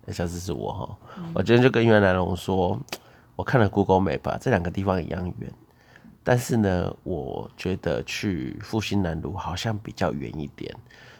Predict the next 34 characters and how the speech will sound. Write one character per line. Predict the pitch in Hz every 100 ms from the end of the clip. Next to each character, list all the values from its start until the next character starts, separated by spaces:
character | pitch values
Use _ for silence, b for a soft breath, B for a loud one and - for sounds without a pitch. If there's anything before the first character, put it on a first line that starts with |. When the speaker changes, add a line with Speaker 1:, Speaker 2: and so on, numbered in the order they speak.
| B
Speaker 1:
所 | -
以 | 107
我 | 104
们 | 87 87
去 | 101
大 | - 92
坪 | 85 90 80
林 | - 104
那 | -
边 | 65 78
好 | 92
了。 | - - -
而 |
且 | 107
那 | 92 98
边 | 104 101 92 107 - b b b
它 | 139
一 | 143 -
弯 | 107 110 107
就 | 110
上 | 107 110 98
新 | - 101
店 | 98 87
交 | 92
流 | 90 82 -
道 | -
了， | - 50 50 101 - _ b b b b -
哦， | 76 - - b b b b
那 | - 104
我 | 92 80
们 |
就 | - 92
到 | - 69
了。 | - - -